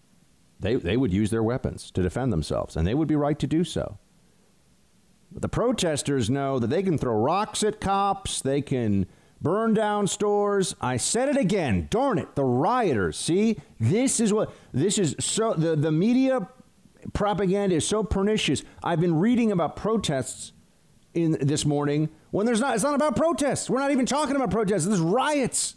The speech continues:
These are riots. Have to use the, uh,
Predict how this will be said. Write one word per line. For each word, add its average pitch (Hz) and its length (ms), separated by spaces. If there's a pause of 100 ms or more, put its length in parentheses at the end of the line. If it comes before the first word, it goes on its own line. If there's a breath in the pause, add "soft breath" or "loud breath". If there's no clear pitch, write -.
(120)
These 240 180
are 262 100
riots. 262 800 (1400)
Have 196 440
to 175 80
use 143 300
the, 107 340
uh, 92 260